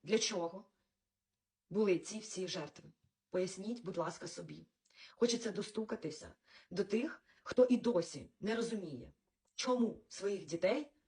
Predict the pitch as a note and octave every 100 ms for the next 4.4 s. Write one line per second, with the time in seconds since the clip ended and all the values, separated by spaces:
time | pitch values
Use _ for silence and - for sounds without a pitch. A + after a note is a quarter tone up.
0 | _ - G3 B3 D#4 C4+ G3+ D#3+ C3 -
1 | F#3 - A3 D#4+ G3+ C#3+ - - _ _
2 | _ C4+ D4+ A#3+ G3 G3 E3 F#3 - -
3 | - G#3 F3+ E3 D#3+ G#3+ G3+ E3+ E3 D#3+
4 | D3+ C3 -